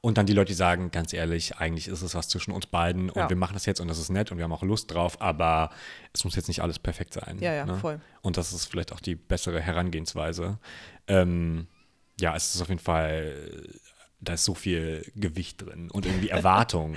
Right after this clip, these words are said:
Speaker 1: und der
Speaker 2: Ja.
Speaker 1: Druck ist so hoch. Ich glaub, das ist auf jeden Fall nicht förderlich, ja.
Speaker 2: Nee, nee, das stimmt.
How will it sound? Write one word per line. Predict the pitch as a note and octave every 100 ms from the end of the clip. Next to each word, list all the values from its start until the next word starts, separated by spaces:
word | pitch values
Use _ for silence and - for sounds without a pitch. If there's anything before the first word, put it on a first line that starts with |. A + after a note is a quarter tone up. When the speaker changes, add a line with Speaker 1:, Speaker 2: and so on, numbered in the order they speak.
| E2+
Speaker 1:
und | E2
der | E2
Speaker 2:
Ja. | -
Speaker 1:
Druck | G#2
ist | F#2
so | -
hoch. | D#2+ F2
Ich | E2 -
glaub, | -
das | - - - -
ist | - -
auf | F2
jeden | D#2+
Fall |
nicht | E2 D#2+
förderlich, | - - - - -
ja. | G3
Speaker 2:
Nee, | F#3+ F3
nee, | F3
das | F3
stimmt. | - F3+